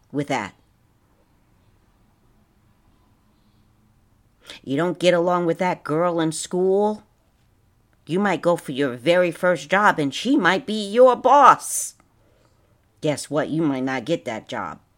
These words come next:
because you told her off, or you gave her the finger, or you were nasty to her,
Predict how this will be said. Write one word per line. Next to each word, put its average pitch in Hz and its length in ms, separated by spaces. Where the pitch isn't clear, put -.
because 143 260
you 143 80
told 135 380
her - 220
off, 165 520
or 139 160
you 131 160
gave 120 240
her 120 100
the 98 80
finger, 170 600
or 135 120
you 131 160
were 104 140
nasty 175 540
to 175 80
her, 180 480